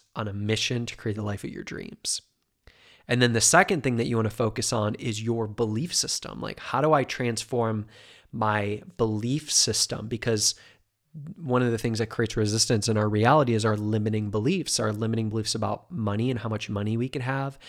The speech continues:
our limiting beliefs about success and our worthiness of success, our limiting beliefs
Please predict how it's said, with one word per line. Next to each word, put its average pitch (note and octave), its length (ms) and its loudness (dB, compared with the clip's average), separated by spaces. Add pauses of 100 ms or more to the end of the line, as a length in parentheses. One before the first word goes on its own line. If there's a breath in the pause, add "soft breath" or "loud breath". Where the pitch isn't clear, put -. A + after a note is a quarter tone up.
(360 loud breath)
our A2+ 100 0
limiting G#2+ 360 2
beliefs A2 240 0
about G#2 340 -4
success - 760 0
and A2 120 -2
our G2+ 100 0
worthiness A2 760 0
of B2 220 -6
success, - 800 2 (420 loud breath)
our G#2+ 480 0
limiting A#2 440 -2
beliefs G#2+ 480 0